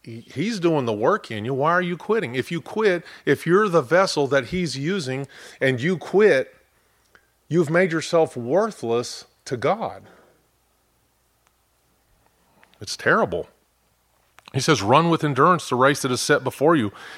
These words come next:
And the Bible says, "Exercise yourself for the purpose of godliness." Nobody, well, there's one that I can think of sitting over there,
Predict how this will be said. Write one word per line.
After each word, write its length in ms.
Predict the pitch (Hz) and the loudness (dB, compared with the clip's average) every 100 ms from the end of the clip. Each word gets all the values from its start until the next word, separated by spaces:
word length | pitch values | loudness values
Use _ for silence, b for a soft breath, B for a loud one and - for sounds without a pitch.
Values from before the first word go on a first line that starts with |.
| B - | B 0
And 140 | 123 | 2
the 40 | |
Bible 260 | 120 135 127 | 4 4 2
says, 200 | 143 120 | 0 0
"Exercise 680 | 135 180 - 160 - 123 113 | 2 0 0 -2 2 2 2
yourself 400 | 120 110 123 120 | -2 0 2 2
for 120 | - | 2
the 100 | 117 | -2
purpose 380 | - 143 139 135 | 2 2 0 -2
of 100 | 143 | -2
godliness." 500 | 113 143 151 107 95 B B | 2 2 2 -2 -4 B B
Nobody, 760 | - 151 190 135 117 107 104 92 - _ - | 0 4 4 4 4 2 -4 -8 -16 _ -8
well, 220 | 107 107 | -4 -2
there's 160 | 104 95 | -2 -4
one 360 | 101 101 92 | -6 -4 -4
that 120 | 92 92 | -4 -6
I 80 | |
can 140 | 87 92 | -6 -10
think 220 | 104 95 | -8 -6
of 140 | 95 | -6
sitting 240 | - 107 95 | -6 -8 -6
over 140 | 90 | -6
there, 220 | 90 87 | -6 -8